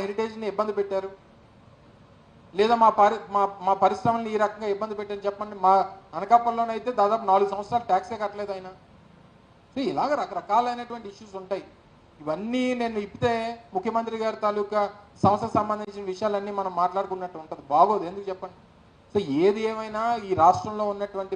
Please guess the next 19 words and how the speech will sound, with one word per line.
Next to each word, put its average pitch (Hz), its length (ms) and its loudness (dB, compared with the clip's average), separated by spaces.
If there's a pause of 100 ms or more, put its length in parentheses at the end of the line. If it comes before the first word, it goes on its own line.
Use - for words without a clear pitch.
పారిశ్రామికవేత్తలకి 175 1040 -8 (600)
కావాల్సినటువంటి 202 760 4
అన్ని 190 260 -8 (120)
సౌకర్యాలు, 185 640 0 (460)
వారికి 170 300 6
ఏ 202 120 4
రకంగా 208 340 0 (540)
ప్రభుత్వంగా 208 520 2 (100)
ఉన్నప్పుడు 196 380 -4
మేము 190 200 -6
ఏ 185 100 4
రకంగా 190 300 -4
సపోర్ట్ 180 300 -10
చేయాలో 175 240 -6 (580)
అన్ని 196 280 2
రకాల 202 240 2 (120)
సపోర్ట్ 190 280 -4 (160)
చేశాం, 214 320 0 (880)
ఎవరిని 185 220 4